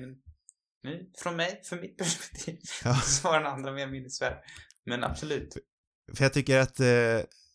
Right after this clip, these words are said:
Speaker 2: med, eh, den har, den har nog inte den bästa skurken Mission, men Mission Impossible-film haft. Eh, Sean Harris i den här filmen spelar skurken, ledaren av, eh,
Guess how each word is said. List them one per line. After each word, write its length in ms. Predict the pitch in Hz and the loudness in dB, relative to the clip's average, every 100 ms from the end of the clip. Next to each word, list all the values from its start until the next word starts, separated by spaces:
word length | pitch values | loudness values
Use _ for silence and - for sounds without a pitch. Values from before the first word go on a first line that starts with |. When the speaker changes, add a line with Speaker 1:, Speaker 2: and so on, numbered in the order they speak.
| _ - 117 | _ -6 0
Speaker 2:
med, 480 | 123 147 165 156 131 | 2 4 4 2 6
eh, 260 | 123 117 92 | 6 6 4
den 240 | 110 131 | 4 6
har, 220 | 143 147 120 - - | 8 8 4 -4 -20
den 240 | - 127 175 | 0 2 4
har 80 | |
nog 120 | 190 226 | 4 2
inte 160 | 151 | 4
den 120 | 139 | 4
bästa 400 | 127 131 - - | 4 4 2 2
skurken 720 | 135 - 98 92 98 101 98 - | 2 4 2 0 -2 -2 -2 -4
Mission, 400 | 98 98 98 98 98 101 92 - | -2 -2 0 -2 0 0 0 -2
men 280 | 98 107 107 | 2 4 6
Mission 220 | 104 - 104 | 4 4 2
Impossible-film 520 | 101 - 98 101 98 | 2 0 -2 -2 0
haft. 360 | 113 - - - - - _ - | -2 -2 -10 -20 -20 -20 _ -4
Eh, 220 | 104 101 113 | 0 2 2
Sean 220 | - 117 | 4 6
Harris 240 | 120 110 | 8 6
i 40 | 110 | 6
den 80 | |
här 60 | 95 | 4
filmen 520 | 104 95 95 92 92 - _ _ - | 4 2 2 0 -4 -8 _ _ -12
spelar 300 | - 101 98 | -4 0 0
skurken, 640 | - 101 95 - 98 95 - | 2 0 0 0 2 0 -2
ledaren 600 | 107 107 101 98 95 95 | 0 2 4 4 2 2
av, 280 | 95 95 95 | 0 0 2
eh, 200 | 90 | 0